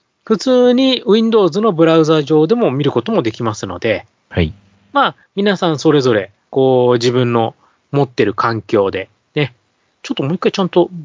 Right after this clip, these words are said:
Speaker 1: ブイアールの対応機種確認してみようかな。ちょっと今ホームページ開きますけど。
Speaker 2: はい。
Speaker 1: ちょっと待ってくださいね。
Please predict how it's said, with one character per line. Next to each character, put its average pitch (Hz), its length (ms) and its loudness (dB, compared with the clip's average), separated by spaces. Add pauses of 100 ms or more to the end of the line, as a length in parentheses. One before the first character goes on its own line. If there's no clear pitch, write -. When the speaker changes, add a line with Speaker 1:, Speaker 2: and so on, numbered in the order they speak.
Speaker 1:
ブ 208 160 0
イ 220 140 2
ア 208 80 2
ー 151 40 2
ル 123 80 -4
の 104 140 -6
対 143 240 -2
応 156 100 0
機 - 140 -8
種 101 120 -4
確 - 240 -6
認 139 180 -2
し - 80 -8
て - 100 -2
み 135 120 2
よ 127 80 2
う - 20 0
か 98 200 -6
な。 110 220 -2
ち 110 80 -4
ょ - 20 0
っ - 40 0
と - 80 0
今 104 160 -2
ホ 98 100 -2
ー 120 40 0
ム 117 120 -4
ペ 127 120 2
ー 110 40 0
ジ 98 120 -12
開 101 260 -2
き 101 160 -4
ま 101 200 -6
す - 300 -14
け - 160 -6 (260)
ど。 135 220 2
Speaker 2:
は - 140 -10
い。 80 100 -8 (500)
Speaker 1:
ち - 60 -14
ょ - 40 -20
っ - 40 -20
と - 80 -8
待 85 100 -10
っ - 40 -20
て 98 80 -8
く - 20 -8
だ 85 80 -10
さ 98 80 -6
い 90 60 -8
ね。 151 200 -2